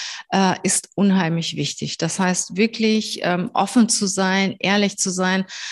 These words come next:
Natürlich kannst du als Führungskraft nicht immer alles erzählen. Das weiß ich auch, dass teilweise Entscheidungen getroffen werden, die nicht direkt an die Mitarbeiter und Mitarbeiterinnen weitergegeben werden können.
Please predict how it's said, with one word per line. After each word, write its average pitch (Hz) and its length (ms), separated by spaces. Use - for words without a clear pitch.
Natürlich 233 520
kannst 233 280
du 208 100
als 208 220
Führungskraft 208 800
nicht 233 260
immer 202 320
alles 180 300
erzählen. 165 640
Das - 400
weiß 175 460
ich - 240
auch, 196 340
dass 180 180
teilweise 175 640
Entscheidungen 190 760
getroffen 180 540
werden, 202 340
die 175 120
nicht 175 280
direkt 175 420
an 165 100
die 165 100
Mitarbeiter 165 640
und 170 140
Mitarbeiterinnen 160 880
weitergegeben 160 1120
werden 156 360
können. 165 460